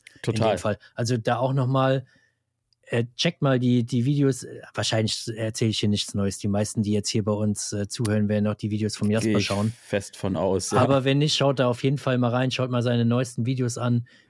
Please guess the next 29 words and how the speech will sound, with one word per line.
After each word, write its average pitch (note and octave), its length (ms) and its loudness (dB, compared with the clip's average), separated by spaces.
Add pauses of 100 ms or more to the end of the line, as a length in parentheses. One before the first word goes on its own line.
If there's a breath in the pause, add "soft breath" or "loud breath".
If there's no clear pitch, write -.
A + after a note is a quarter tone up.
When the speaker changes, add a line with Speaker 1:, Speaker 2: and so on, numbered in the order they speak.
Speaker 1:
Äh, A#2 140 -4
die A2+ 140 -6
sind A#2+ 200 -2
geil B2 220 0
produziert. B2 800 -2 (400 soft breath)
Da A2+ 120 0
steckt A#2+ 280 -4
wirklich, A#2+ 300 -4
glaub A#2+ 200 0
ich, - 220 -6
äh, A#2 100 -4
ganz B2 220 -2
viel A2+ 140 -2
Herzblut A#2 420 -2
und, A2+ 260 -2
und A#2 220 -6
Arbeit B2 360 0
am A#2+ 120 0
Ende A#2+ 220 2
drin. A#2 340 2
Und, G#2+ 320 -2
ähm, G#2+ 280 2 (560 soft breath)
ja, A#2 140 2
da A2 100 0
sind B2 120 2
wir A#2+ 120 4
wieder A#2+ 180 2
beim A2+ 200 0
Thema. C3 480 2